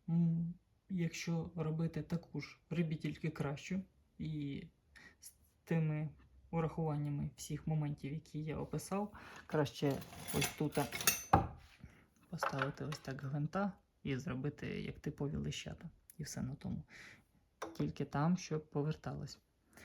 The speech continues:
Е, що я хочу сказати. М, стійка ця, це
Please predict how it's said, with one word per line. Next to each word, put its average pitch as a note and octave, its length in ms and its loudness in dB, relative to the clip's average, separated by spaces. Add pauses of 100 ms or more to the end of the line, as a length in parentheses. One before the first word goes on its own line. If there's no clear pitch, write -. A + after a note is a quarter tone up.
(1040)
Е, D3 300 2 (800)
що - 180 2
я F3+ 60 6
хочу F3 240 0
сказати. D#3 500 -4 (340)
М, D#3 340 -4 (360)
стійка E3+ 720 -2
ця, G3 360 -2
це D3+ 400 -2